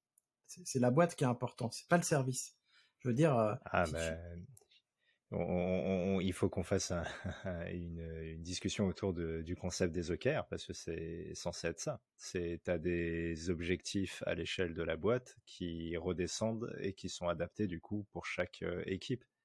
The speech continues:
Speaker 2: mais qui, du coup, euh, découlent directement de ce que la boîte s'est fixé comme cap. Donc, euh,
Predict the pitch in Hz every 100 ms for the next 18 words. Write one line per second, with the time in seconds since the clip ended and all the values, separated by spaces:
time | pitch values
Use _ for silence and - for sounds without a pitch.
0 | _ 85 87 - 92 85 82 - 131 156
1 | - 98 90 87 80 98 95 - 123 123
2 | 110 101 98 95 - 95 110 113 90 -
3 | - 92 90 87 85 82 107 113 - -
4 | - - 98 - 90 120 - _ - -
5 | - - _ _ 87 87 - 90 85 85
6 | 82 82 87